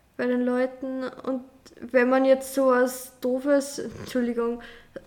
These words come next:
so ein, eine Art Luxusprodukt verkauft oder so, das ist gerade scheiße. Ich weiß nicht, ob man da irgendwie noch mit so einer Art Umsatz rechnen <laughs> kann wie in den Vorjahren.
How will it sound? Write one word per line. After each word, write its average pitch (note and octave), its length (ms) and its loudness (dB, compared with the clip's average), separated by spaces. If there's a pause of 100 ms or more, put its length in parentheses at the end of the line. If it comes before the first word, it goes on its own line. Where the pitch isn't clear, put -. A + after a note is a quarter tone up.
so - 140 2
ein, C4 340 6
eine C4 240 4
Art C4 320 2
Luxusprodukt D4 920 2
verkauft C4 680 2
oder C4 180 4
so, C4+ 380 0 (1300)
das A#3+ 160 -2
ist B3 180 -6
gerade B3 280 0
scheiße. A#3+ 540 -6 (160)
Ich G#3+ 120 -8
weiß B3+ 180 -2
nicht, C4 200 -2
ob A#3+ 80 0
man A#3+ 240 -2
da A#3 420 -4 (1000)
irgendwie C4+ 440 4
noch C4 220 4
mit C4+ 200 -2
so C4+ 100 0
einer B3 140 0
Art A#3+ 260 0
Umsatz C4+ 520 -4
rechnen B3+ 360 -4
<laughs> - 340 -4
kann D4 260 4
wie C#4+ 60 4
in C4+ 80 -2
den C4 140 -4
Vorjahren. D#4 640 -4